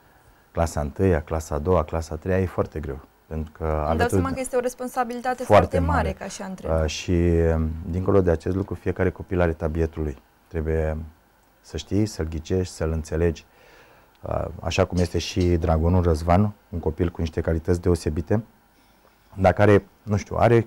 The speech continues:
Speaker 1: o chestie de a nu se mobiliza atât cât trebuie la o finală de campionat.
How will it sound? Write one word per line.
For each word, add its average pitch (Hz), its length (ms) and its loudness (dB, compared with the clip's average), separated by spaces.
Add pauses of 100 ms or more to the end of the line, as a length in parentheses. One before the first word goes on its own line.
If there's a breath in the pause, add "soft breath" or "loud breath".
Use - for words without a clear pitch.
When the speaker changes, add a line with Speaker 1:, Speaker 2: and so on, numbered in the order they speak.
Speaker 1:
o 98 80 -2
chestie 107 540 -2 (440 soft breath)
de 90 140 2
a 95 40 6
nu 107 100 6
se 98 380 2 (180)
mobiliza 92 480 4
atât 90 240 2
cât - 140 -10
trebuie 82 420 0
la 78 480 0
o 78 80 -4
finală 78 360 -4
de 73 120 -6
campionat. 76 480 -6